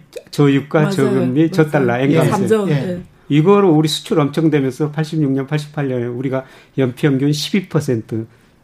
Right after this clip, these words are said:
Speaker 1: 뭐 당군 이래 최대 호황이었다 이런 <laughs> 이야기까지 나왔었거든요.
Speaker 3: 지금 거의 비슷한데요? 저금리, 저유가,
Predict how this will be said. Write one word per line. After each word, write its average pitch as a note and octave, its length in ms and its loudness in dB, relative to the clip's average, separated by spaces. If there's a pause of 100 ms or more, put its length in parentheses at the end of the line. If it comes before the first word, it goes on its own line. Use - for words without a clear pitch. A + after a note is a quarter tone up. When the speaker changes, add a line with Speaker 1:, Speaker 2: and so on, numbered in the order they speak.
(160)
Speaker 1:
뭐 B2 340 -4
당군 D3 360 2
이래 C#3+ 180 4
최대 F3+ 360 0
호황이었다 D#3+ 600 2
이런 B2 220 0
<laughs> F#3+ 60 6
이야기까지 D3+ 320 2
나왔었거든요. A2+ 520 -6
Speaker 3:
지금 A#3 440 4
거의 A3+ 200 4
비슷한데요? B3+ 680 4
저금리, F#3 720 6 (1160)
저유가, F#3 720 2